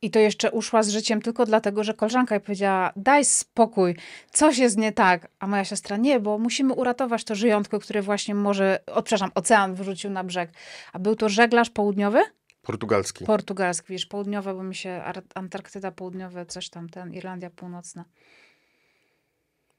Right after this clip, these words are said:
Speaker 2: Ja mówiłem o Irlandii, no, no.
Speaker 1: No wiem, wiem. Mm.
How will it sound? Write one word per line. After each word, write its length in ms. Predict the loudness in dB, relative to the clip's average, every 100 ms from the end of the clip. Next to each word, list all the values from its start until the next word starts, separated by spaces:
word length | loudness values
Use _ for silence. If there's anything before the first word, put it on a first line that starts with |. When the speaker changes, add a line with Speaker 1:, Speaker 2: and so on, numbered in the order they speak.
| _
Speaker 2:
Ja 80 | -8
mówiłem 240 | -4 -2 -2
o 60 |
Irlandii, 420 | -2 0 -4 -6
no, 120 | -4 0
no. 180 | 0 -2
Speaker 1:
No 320 | -8 -4 -2
wiem, 300 | 0 2 2
wiem. 320 | 0 -2 -4 -12 _ _ _ _ _ _ -16
Mm. 720 | -10 -8 -6 -8 -6 -2 -2